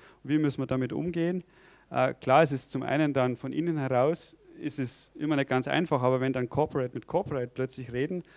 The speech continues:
die eh vielleicht mal ein gemeinsames Projekt gemacht haben, ein Agile gemacht haben, was auch immer, wo ein Vertrauen da ist, wo man sich öffnet und dann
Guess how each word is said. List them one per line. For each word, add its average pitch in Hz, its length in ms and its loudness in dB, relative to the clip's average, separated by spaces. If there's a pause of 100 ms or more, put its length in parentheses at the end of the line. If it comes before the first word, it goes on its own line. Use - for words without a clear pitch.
(340)
die 147 240 0
eh 165 220 -4
vielleicht 131 260 -6
mal 127 180 -2
ein 120 60 -6
gemeinsames 123 720 -4
Projekt 131 320 -6
gemacht - 260 -8
haben, 123 120 -4
ein - 80 -6
Agile 131 280 -6
gemacht 123 320 -8
haben, 120 140 -8
was 120 180 -6
auch 131 60 -8
immer, 151 240 -4 (440)
wo 135 240 -2
ein 123 80 2
Vertrauen 127 440 2
da 143 240 4
ist, 123 240 -2 (140)
wo 139 120 -2
man 131 120 0
sich 127 200 -8
öffnet 165 540 -4 (1200)
und 160 220 -2
dann 185 340 2